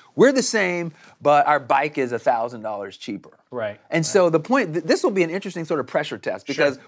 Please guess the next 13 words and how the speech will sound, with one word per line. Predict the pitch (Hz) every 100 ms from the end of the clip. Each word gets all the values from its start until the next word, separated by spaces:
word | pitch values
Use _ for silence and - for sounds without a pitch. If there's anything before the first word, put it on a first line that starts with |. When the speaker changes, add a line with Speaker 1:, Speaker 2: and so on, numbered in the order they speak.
| -
Speaker 1:
we'll | 240
see | 254 233 262 190
if | 170
the | 151
Peloton | - 151 180 175 147 147
community | 151 135 160 151 147
and | 120
new | 135 190 180
acquiring | 143 - 151 143 135
customers | 214 220 - 123 110 110 - _ - -
ha-, | -
are | 156 151
really | 160 208 190